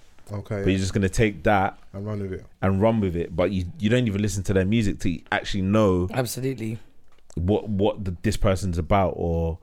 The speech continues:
Speaker 2: you know what I'm saying? But a-, as a celebrity now, you gotta be extra careful with what you say.
Speaker 3: Vigilant.
Speaker 1: We had the c-, conversation when we had Meet Us After Seven on months ago,
Speaker 2: Yeah.
Speaker 1: and we kinda asked the conversation, should the,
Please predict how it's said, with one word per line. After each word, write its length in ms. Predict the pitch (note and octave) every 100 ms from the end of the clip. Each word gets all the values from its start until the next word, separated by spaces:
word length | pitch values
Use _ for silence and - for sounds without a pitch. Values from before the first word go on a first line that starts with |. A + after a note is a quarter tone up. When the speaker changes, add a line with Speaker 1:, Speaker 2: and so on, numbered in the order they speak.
| - - - -
Speaker 2:
you 100 | F2
know 60 | D#2+
what 40 |
I'm 80 | E2
saying? 340 | - G2 E2+
But 240 | D#2+ F2 - - - - - - - - - - - - - - -
a-, 140 | G#2+ -
as 180 | A#2 A2+
a 60 |
celebrity 480 | G#2+ A#2 A#2 G#2+ F2+
now, 220 | G2 G#2
you 140 | F2+ F#2
gotta 160 | F#2 E2+
be 140 | E2 - - - -
extra 300 | A#2+ - G2
careful 420 | - E2+ - D#2+
with 100 | D2+
what 140 | D2+ C2
you 80 |
say. 280 | - D#2 C#2+ -
Speaker 3:
Vigilant. 580 | A#2 C#3 A#2+ G2+ F#2+ - - - - - -
Speaker 1:
We 100 | C#3
had 160 | F#3
the 100 | F#3+
c-, 80 | -
conversation 600 | - D3+ C3+ D3 C3+ B2+
when 120 | A#2
we 60 | A#2
had 180 | A#2+ A#2
Meet 140 | B2+
Us 100 | A#2
After 180 | A#2+ A2+
Seven 260 | A2+ A#2+ A2
on 140 | G2+
months 300 | G#2 A#2 A2+
ago, 280 | G#2 G2 G2+ -
Speaker 2:
Yeah. 160 | - E2+
Speaker 1:
and 80 | F#2
we 40 |
kinda 240 | - A2 A2
asked 120 | G#2
the 60 | -
conversation, 440 | G#2+ G2+ G#2 G2+
should 280 | - A#2 -
the, 300 | A2 G#2